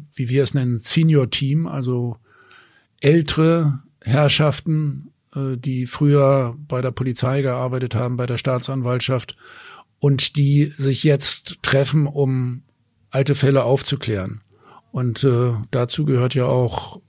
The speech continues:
der Fall von Birgit Meyer, über den ich heute Abend hier berichten, äh, werde, oder auch, äh, der, äh,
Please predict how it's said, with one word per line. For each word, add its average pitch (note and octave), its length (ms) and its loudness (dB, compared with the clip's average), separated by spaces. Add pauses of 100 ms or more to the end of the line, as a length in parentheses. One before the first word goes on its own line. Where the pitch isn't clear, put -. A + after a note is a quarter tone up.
der C#3 500 -6
Fall C3 180 4
von C3 180 2
Birgit A#2+ 320 2
Meyer, D#3+ 580 2
über B2+ 280 -4
den A#2+ 160 -4
ich - 340 -10
heute C3 260 -2
Abend C3 220 -4
hier B2+ 140 -2
berichten, C#3+ 640 -2 (160)
äh, D3+ 40 -6
werde, D3 920 0 (440)
oder D3 340 6
auch, C3+ 540 2
äh, B2+ 300 0
der, A#2+ 640 0
äh, B2 380 -8